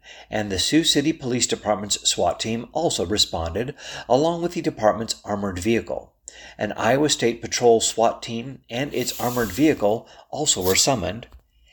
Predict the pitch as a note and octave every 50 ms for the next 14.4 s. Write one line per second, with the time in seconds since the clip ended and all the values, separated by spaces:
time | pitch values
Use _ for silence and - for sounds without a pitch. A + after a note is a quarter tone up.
0 | - - - - - - C3 B2+ C3 B2+ - - A#2 A2+ G#2+ - - - D#3 D#3+
1 | D#3 - - B2+ - - C3+ B2 A2 A2+ - - D3 D#3 - - - G#2+ F2+ F2+
2 | F#2+ G2 - - D3 D3+ C#3+ E2+ A#2+ A#2 - F#2 E2+ - C#3 G#2+ F2 F#2 G2 -
3 | - - - _ - - B2 C#3+ F3 F3 F3 - - G2 G#2+ - - - - B2+
4 | A#2 G#2+ F#2 F2 G2+ F2+ - - - - _ _ _ _ - A#2 G2 E2+ - B2+
5 | B2 A#2+ - - - A#2+ G#2 G2+ - - - - C3 A#2+ A2 G#2+ G2+ G2 - E3
6 | F3+ F#3 B2 F#2+ F#2+ F#2 F#2 F#2 - G2 F#2+ F2+ F2 - G2+ F2 F2+ G2 G#2 -
7 | - - - - - - C3 B2 B2 A#2+ A2 G#2+ G#2 - - - D#3 G#2+ F#2+ -
8 | - - - - - G2+ F#2 - - D3+ A2 F2+ E2+ F2 F#2 E2+ - G#2 G2 A2+
9 | C#3 C3+ - - - - - _ _ _ _ _ _ _ - - - - - -
10 | - - _ _ - G#2+ G2 A#2 C3 C3 - - B2 A#2+ B2+ C3 - - A2+ G#2
11 | - - A2+ G2+ F2+ - - B2 A#2+ C#3 D#3+ D3+ A#2+ G2 - - A#2+ A2 A2 A2+
12 | - - B2 G#2+ C#3+ C#3+ - - A#2+ B2 A#2+ G#2+ F#2+ G2 F#2+ - - D#3 C3 A2
13 | A2 A2 - - - - - - C#3 D3+ D3+ D3+ D3+ C#3 B2 A2 A2 A2 A2 -
14 | A2 A2+ G#2 F2+ - - - -